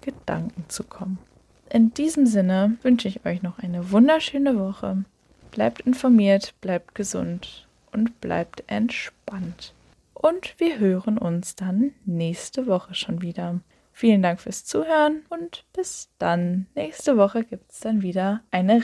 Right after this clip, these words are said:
reguläre, gewohnte Folge. Da werde ich dann vermutlich auch nicht nochmal auf die aktuelle Situation eingehen. Seht mir das nach, dass ich das nicht jede Folge erneut erwähnen werde. Natürlich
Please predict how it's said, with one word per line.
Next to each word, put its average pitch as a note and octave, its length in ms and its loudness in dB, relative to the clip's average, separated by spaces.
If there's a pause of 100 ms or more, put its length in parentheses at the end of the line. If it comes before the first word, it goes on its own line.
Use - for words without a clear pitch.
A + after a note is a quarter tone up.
(100)
reguläre, F3+ 680 -8
gewohnte F#3 600 -6
Folge. E3 680 -6 (440)
Da B3 180 4
werde G#3+ 180 2
ich - 140 -12
dann F3 200 -4
vermutlich F3+ 600 -10
auch - 180 -10
nicht G#3+ 460 2
nochmal G3 380 2
auf - 160 2
die - 160 -2
aktuelle F3+ 560 -4
Situation G#3 760 2
eingehen. G3 640 4 (460)
Seht F3+ 340 0
mir E3+ 100 -2
das - 260 -8
nach, F3 380 2
dass F#3 260 -4
ich - 120 -14
das - 300 -12
nicht E3+ 500 -8
jede F#3+ 300 2
Folge F3 520 2
erneut F3 500 -6
erwähnen C4+ 520 0
werde. A#3 420 6 (600)
Natürlich G#3 1000 4